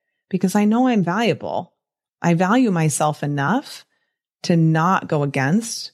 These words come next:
what I know will help me, right? Then you just lose weight 'cause you want to lose weight, not because you have to, not because,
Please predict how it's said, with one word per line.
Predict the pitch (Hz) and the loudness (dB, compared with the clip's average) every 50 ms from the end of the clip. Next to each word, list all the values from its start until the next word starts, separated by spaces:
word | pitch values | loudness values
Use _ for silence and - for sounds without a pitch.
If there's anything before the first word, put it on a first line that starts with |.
| _ _ _ | _ _ _
what | - 151 147 | -2 0 0
I | 143 147 | 0 0
know | 147 143 135 135 131 131 135 135 - _ _ _ | 0 -2 -2 -2 -4 -4 -6 -8 -12 _ _ _
will | - 139 139 | -8 -6 -2
help | 135 113 98 - | -2 -2 -2 -4
me, | - - - 160 - _ _ _ _ _ _ _ _ _ _ _ - | -6 -12 -14 -14 -16 _ _ _ _ _ _ _ _ _ _ _ -2
right? | 156 160 170 - | 0 0 2 2
Then | 214 254 330 | 2 2 2
you | 403 381 | 0 0
just | 302 254 - - | -2 -2 -2 -2
lose | 240 220 190 - | -2 0 0 0
weight | 202 - - | -2 -2 -2
'cause | - 180 156 | 0 2 2
you | 165 143 | 2 2
want | 135 147 143 117 - | 2 0 -2 -2 -2
to | - | -4
lose | 143 131 127 127 - - | -6 -6 -6 -8 -8 -8
weight, | - 101 90 - - _ - - - _ _ | -8 -8 -8 -10 -12 _ -20 -20 -20 _ _
not | 165 160 160 185 190 - | 0 2 2 2 0 0
because | 180 175 165 170 151 135 156 | 0 -2 0 0 -2 -2 -2
you | 143 | -2
have | 139 139 139 135 135 - | -2 -2 -2 -4 -4 -6
to, | - 143 - | -8 -6 -6
not | - 147 147 147 165 175 - 185 | -4 -2 -2 0 0 0 0 -2
because, | 156 156 - 156 151 143 139 139 135 - - | -4 -4 -4 -2 -2 0 0 -2 -4 -6 -10